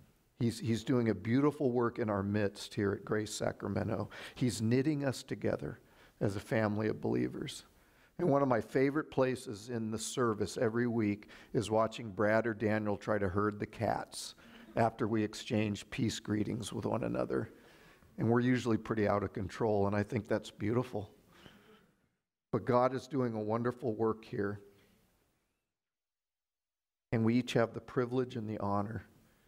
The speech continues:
in some small way, of helping to bring children to Jesus, helping them to see the beauty and the truth and the grace of Jesus Christ, and hoping, joining in that hope that they will be adopted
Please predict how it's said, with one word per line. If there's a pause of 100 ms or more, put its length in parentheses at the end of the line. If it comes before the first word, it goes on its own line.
(580)
in
some
small
way, (1300)
of
helping
to
bring
children
to
Jesus, (280)
helping
them
to
see
the
beauty (720)
and
the
truth
and
the
grace (320)
of
Jesus
Christ, (420)
and
hoping, (360)
joining
in
that
hope
that
they
will
be
adopted